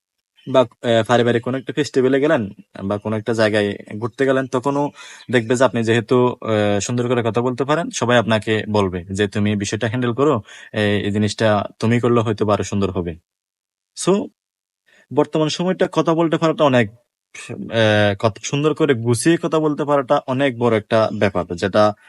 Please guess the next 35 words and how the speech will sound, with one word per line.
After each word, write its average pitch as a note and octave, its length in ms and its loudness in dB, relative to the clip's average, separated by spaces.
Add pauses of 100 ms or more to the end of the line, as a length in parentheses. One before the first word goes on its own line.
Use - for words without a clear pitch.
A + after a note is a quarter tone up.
(200)
আহ, A2+ 80 0
সচরাচর A2+ 480 0
আমরা G#2+ 360 2 (300)
পারি F#2+ 180 2
না। E2 220 -10 (280)
তাই F3 240 -2 (440)
সবসময় F#3 420 2
বলবো, G2 400 4 (240)
আহ, F#2+ 600 -4
সুন্দর C3 300 0
করে A#2+ 240 2 (580)
গুছিয়ে B2+ 300 2
কথা A2 200 0
বলা। E2+ 220 -2 (300)
But, F#2 120 -2
আহ, F#2+ 580 -4 (420)
বর্তমান A#2+ 280 0
সময়টা C#3+ 320 0
যদি C#3+ 160 0
আপনি, C3+ 180 -2
আহ, B2 480 -2
বল-, A#2+ 240 0
বলছি A2+ 320 -2
না, D3 180 0
বর্তমান G#2 340 -2
সময়ে B2 300 -4
যদি A#2+ 160 -2
আপনি A2 160 -6
সুন্দর B2 260 -6
করে A#2+ 140 -4
গুছিয়ে A2+ 340 -4
কথা A#2 140 -4
বলতে A2+ 200 -6
পারেন B2 180 -4
না, C3+ 220 -4